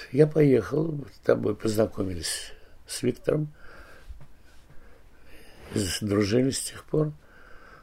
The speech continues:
Вот. И мне удалось его действительно уговорить и сделать там поправки какие-то.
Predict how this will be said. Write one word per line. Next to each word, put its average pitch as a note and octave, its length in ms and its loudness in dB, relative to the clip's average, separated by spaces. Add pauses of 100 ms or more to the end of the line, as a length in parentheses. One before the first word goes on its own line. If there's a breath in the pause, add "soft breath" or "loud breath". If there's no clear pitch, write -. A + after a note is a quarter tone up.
(280 loud breath)
Вот. A#2 300 0 (120)
И B2+ 260 4
мне C#3+ 880 2
удалось D3+ 460 10
его G#2 100 0
действительно G#2 520 -4
уговорить B2+ 680 4
и G2 260 -2
сделать G2+ 460 4
там - 160 -8
поправки - 460 2 (120)
какие-то. - 600 -4